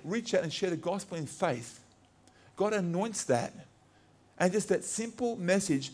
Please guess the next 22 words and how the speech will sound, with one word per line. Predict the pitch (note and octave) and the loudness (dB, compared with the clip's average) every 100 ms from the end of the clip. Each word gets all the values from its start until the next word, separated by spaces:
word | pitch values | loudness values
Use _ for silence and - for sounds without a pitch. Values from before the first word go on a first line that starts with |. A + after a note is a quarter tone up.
| - - | -12 2
will | E3 | 2
transform | - G3+ A#3 G#3 - F#3+ | 4 0 0 -4 -2 0
the | F3+ | 0
heart | D3+ F#3+ A3+ | -2 -4 -2
of | F3+ | -2
someone | - D#3 A#2+ A2 A#2 D3 - - _ _ _ _ _ _ _ _ _ _ _ | -2 -2 -2 -6 -8 -16 -20 -20 _ _ _ _ _ _ _ _ _ _ _
and | D#3+ D3+ | -6 -4
totally | G#3 A3+ A3+ | -4 -2 -4
change | - G3 F#3+ E3+ | -6 -6 -4 0
their | E3 | 0
life. | D3 D#3 - - - - _ - - | 0 -2 -6 -12 -20 -20 _ -20 -12
It's | - | -4
an | G3+ | 0
amazing | G#3 G3 F#3 A3 G3+ | 2 2 0 0 -2
thing. | D#3 C4+ A3 G2+ - _ _ - G3 | -2 -2 -4 -6 -18 _ _ -10 -6
It's | F#3+ | -2
a | G3+ | 0
miracle. | G3 B3 B3 G#2+ - - _ _ - | 0 -2 -2 -4 -8 -12 _ _ -12
It's | - | -4
an | F#3 | 2
amazing | G3 G3 F#3 G3+ | 2 2 0 0
miracle. | A#3 A3 - | 0 -2 -6